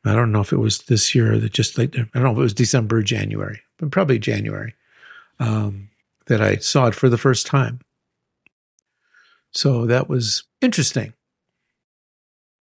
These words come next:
'Cause, uh, again, nineteen, you know, it's set in nineteen fifty, it was made in nineteen eighty-nine. It was set in nineteen fifty-nine. And from a twenty twenty-three perspective, there's,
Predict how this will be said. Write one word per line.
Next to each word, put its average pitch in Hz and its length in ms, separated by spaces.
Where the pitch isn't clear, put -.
'Cause, 127 240
uh, 127 120
again, 139 320
nineteen, 156 420
you 127 60
know, 123 80
it's 147 160
set 180 120
in 147 60
nineteen 135 280
fifty, 156 240
it 135 80
was 117 160
made 160 340
in 156 80
nineteen 123 340
eighty-nine. 107 460
It 117 60
was 110 140
set 170 340
in 135 140
nineteen 110 340
fifty-nine. 104 500
And 120 160
from 123 200
a 113 40
twenty 123 320
twenty-three 113 520
perspective, 127 720
there's, 110 280